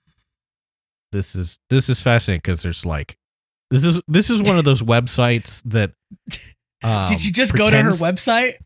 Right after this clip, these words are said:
Speaker 1: No, no, no. I'm
Speaker 2: Oh.
Speaker 1: talking about this website this article is on. Is one of those websites that pretends to be, like, a news website, but, like, clearly, uh,
Speaker 2: Is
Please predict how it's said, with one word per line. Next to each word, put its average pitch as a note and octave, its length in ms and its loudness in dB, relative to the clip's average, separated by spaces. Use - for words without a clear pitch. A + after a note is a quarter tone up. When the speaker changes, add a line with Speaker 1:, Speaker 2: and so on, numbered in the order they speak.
Speaker 1:
No, F3 160 6
no, D#3 100 4
no. G#2+ 380 0
I'm C#3 140 4
Speaker 2:
Oh. - 40 2
Speaker 1:
talking D3+ 200 4
about A#2+ 220 0
this C#3 220 2
website B2+ 400 2
this A2+ 140 -2
article A2+ 320 0
is F#2 80 -2
on. G2 140 0
Is G2 120 -2
one A2+ 140 2
of G#2 60 -2
those F#2+ 120 -2
websites G#2+ 380 -2
that - 160 -6
pretends A#2 540 0
to A#2+ 100 -2
be, A2+ 140 -2
like, G#2+ 180 0
a A#2 60 0
news A2+ 240 2
website, A#2 500 0
but, G2 100 -2
like, F#2 260 -4
clearly, G2 760 -2
uh, F#2 200 -4
Speaker 2:
Is D#3+ 320 -2